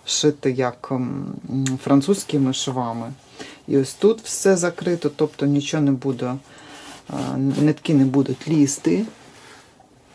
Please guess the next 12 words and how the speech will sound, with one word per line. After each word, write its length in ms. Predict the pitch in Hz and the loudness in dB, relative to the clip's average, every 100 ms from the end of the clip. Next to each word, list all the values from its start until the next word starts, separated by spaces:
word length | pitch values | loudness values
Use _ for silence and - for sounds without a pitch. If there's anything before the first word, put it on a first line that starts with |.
| - - | -20 -6
І 120 | 160 | -4
це 240 | 143 - 147 | -4 -4 -4
класно. 640 | - 139 - - - - - 131 - - - - - - - - - - - - - - 165 | 0 0 0 -4 -8 -8 -8 -14 -18 -20 -20 -18 -16 -16 -16 -16 -16 -18 -12 -8 -8 -4 0
Як 140 | 156 147 | 0 4
ви 60 | |
розумієте, 580 | 147 143 160 143 135 143 | 4 4 6 8 6 4
з 40 | - | -2
цієї 440 | - 202 180 147 | 2 6 8 8
сторони 480 | 143 - 135 131 120 | 4 0 2 4 2
у 80 | 123 | 2
мене 280 | 131 120 | 2 2
шкіра, 720 | 127 - - 143 131 147 196 | -2 -4 -2 0 2 0 0